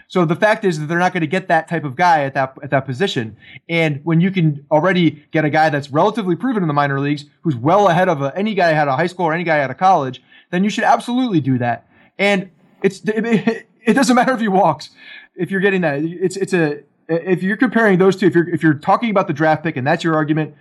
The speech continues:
well, your argument is blown out of the water if you, if this guy is re-signed and we get a, uh,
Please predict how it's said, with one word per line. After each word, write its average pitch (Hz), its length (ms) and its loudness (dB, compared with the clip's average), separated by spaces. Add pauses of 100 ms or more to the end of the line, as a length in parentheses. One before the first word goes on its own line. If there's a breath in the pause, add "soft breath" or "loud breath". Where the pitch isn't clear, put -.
(320 loud breath)
well, 160 460 2
your 165 160 0
argument 226 340 4
is 165 80 2
blown 175 240 2
out 170 100 2
of 156 40 -2
the 151 60 0
water 143 300 0
if 127 120 -6
you, 139 100 -8
if 143 160 -4
this 139 160 -4
guy 139 360 0
is 135 300 -4 (180)
re-signed 165 680 0
and 202 240 0
we 180 120 0
get 165 180 4
a, 143 160 0
uh, 127 300 -2